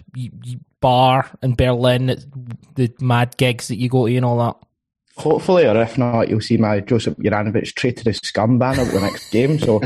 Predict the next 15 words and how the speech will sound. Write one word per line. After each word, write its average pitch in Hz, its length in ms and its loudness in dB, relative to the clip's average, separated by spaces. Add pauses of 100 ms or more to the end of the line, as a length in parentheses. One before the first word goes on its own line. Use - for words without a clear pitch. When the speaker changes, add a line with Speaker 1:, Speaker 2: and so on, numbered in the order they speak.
(140)
Speaker 2:
<laughs> - 160 -4
either 156 300 4
way. 127 380 0 (720)
Speaker 1:
Either 240 160 0
Speaker 2:
Come 196 60 2
Speaker 1:
way, 165 160 4
Speaker 2:
see 139 60 2
me. 135 240 0 (120)
Speaker 1:
either 202 220 2
way, 165 160 4
it's 160 120 0
a 143 60 4
win. 151 400 0
Uh, 139 420 0
lovely. 156 380 0